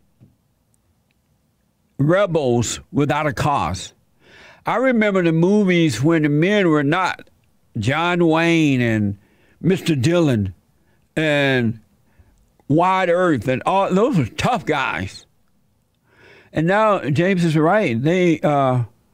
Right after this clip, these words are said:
they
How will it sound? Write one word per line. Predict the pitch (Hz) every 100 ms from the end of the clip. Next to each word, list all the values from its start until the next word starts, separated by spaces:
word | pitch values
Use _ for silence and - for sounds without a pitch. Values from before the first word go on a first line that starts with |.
| _ _ _ _ _ _ _ _ _ _ _ _ _ _ _ _ _ _ _ _ _ _ -
they | 139 165 185 170